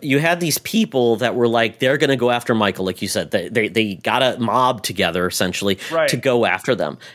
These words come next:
Speaker 1: And
Speaker 2: And
Speaker 1: every time they got the mob together, what did they do? They separated. <laughs>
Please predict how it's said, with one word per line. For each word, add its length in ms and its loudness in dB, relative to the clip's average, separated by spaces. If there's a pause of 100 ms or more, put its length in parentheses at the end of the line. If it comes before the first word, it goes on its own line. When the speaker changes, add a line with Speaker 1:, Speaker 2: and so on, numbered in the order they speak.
(100)
Speaker 1:
And 140 2
Speaker 2:
And 80 -2
Speaker 1:
every 380 0
time 380 2
they 120 2
got 220 0
the 80 2
mob 260 2
together, 800 0 (280)
what 300 0
did 140 2
they 140 4
do? 580 2 (600)
They 100 2
separated. 960 2
<laughs> 60 -20